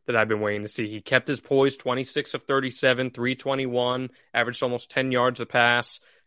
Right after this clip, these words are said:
two touchdowns. I'm, I'm feeling really good. Fifty-nine rushing yards and a touchdown. I think Daniel Jones is going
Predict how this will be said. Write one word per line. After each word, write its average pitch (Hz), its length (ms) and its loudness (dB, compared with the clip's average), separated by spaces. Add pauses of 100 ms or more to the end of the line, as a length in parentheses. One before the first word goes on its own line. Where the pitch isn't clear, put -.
two 147 140 -2
touchdowns. 123 920 0 (720)
I'm, 117 520 -8 (640)
I'm 117 360 0
feeling 147 880 2 (240)
really 131 640 4
good. 120 240 0
Fifty-nine 131 540 -2
rushing 120 340 -2
yards 117 240 0
and 120 100 -2
a 107 40 -8
touchdown. 117 640 0 (360)
I 127 100 4
think 147 420 -4
Daniel 135 360 4
Jones 113 540 -4
is 113 180 -10
going 113 540 -2